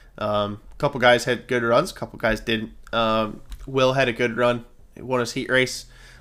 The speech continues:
uh, finished seventh in the feature. Jack Vanderboom, um, finished second in his heat race and finished eleventh in the feature.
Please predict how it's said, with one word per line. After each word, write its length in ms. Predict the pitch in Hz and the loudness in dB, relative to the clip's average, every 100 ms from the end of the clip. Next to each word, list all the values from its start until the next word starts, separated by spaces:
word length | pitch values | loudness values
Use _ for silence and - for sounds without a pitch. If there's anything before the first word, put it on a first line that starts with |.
| - | -10
uh, 140 | 110 | -10
finished 320 | - 117 110 | -6 -8 -6
seventh 280 | - 135 131 | -2 -2 -2
in 100 | 127 | -6
the 60 | 117 | -6
feature. 520 | 135 127 - 131 - - - - | -6 -4 0 -2 -2 -18 -18 2
Jack 280 | 143 135 139 | 6 6 4
Vanderboom, 560 | 139 135 135 135 127 - - 117 | 0 0 -2 -4 -6 -12 -16 -10
um, 360 | 110 110 107 | -6 -6 -6
finished 340 | - 120 110 - | -6 -6 -4 0
second 340 | 170 165 143 - | 2 2 0 -6
in 100 | 120 | -6
his 220 | 139 135 | -4 -2
heat 200 | 151 135 | -2 -2
race 320 | 131 131 123 - | 2 2 0 -6
and 160 | 113 | -8
finished 260 | 117 110 - | -8 -10 -8
eleventh 380 | 110 110 113 113 | -4 -4 -6 -8
in 100 | 107 | -10
the 80 | |
feature. 480 | 110 117 113 113 110 | -6 -6 -4 -4 -6